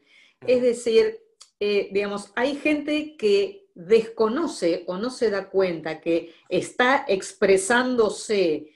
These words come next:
Speaker 2: eh, en forma de divinidad, digamos, que su talento está siendo expresado y que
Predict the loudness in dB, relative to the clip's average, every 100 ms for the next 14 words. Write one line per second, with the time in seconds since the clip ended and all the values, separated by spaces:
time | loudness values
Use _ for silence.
0 | _ _ -4 -2 -2 -2 -4 -4 -4 -2
1 | 0 2 2 2 0 -2 0 0 0 0
2 | -4 -4 -2 -2 -4 -8 -8 -8 -6 -8
3 | -2 0 4 4 2 0 0 0 -2 0
4 | 2 2 0 -2 -2 -2 -2 -2 0 0
5 | -2 -10 -20 -20 -8 -6 0 6 8 8